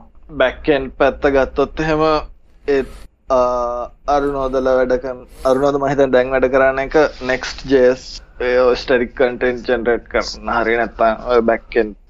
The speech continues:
වැඩවලට, අ, නෙක්ස්ට් ජේ එස් පාවිච්චි කරනවා. ඒ වගේ ඉතින් ඒක ටිකක්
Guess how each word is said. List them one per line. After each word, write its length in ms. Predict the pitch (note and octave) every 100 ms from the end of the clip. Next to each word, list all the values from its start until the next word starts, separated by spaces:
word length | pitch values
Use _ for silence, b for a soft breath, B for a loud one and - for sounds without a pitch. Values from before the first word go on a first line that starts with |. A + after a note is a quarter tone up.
| - -
වැඩවලට, 600 | D3 B2 B2 A#2 A2+ A#2 C3 - - _ -
අ, 140 | - C3 B2 A#2 A#2 - - -
නෙක්ස්ට් 420 | C3+ A#2 - -
ජේ 160 | A#2+ A2+
එස් 120 | A2+
පාවිච්චි 460 | A2+ A2 G#2+ A2
කරනවා. 300 | A#2 G#2+ A2
ඒ 120 | A#2+ B2+
වගේ 280 | C3 C#3
ඉතින් 280 | C3+ D3 D3 -
ඒක 200 | C3 -
ටිකක් 480 | D3 C#3+ C#3+ -